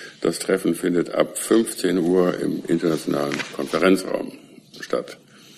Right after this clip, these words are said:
Zu einem thematischen Schwerpunkt dieses Treffens gehört Europa. Ne-,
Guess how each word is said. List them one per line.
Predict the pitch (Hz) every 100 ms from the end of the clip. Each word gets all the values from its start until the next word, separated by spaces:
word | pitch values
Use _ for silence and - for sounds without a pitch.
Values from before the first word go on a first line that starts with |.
| - - - - -
Zu | -
einem | - 78
thematischen | 78 78 90 107 98 92
Schwerpunkt | - 87 92 95 92 92
dieses | 92 85
Treffens | - 87 85 80
gehört | - 80 80 -
Europa. | 73 71 87 - 113 120 117
Ne-, | 87 85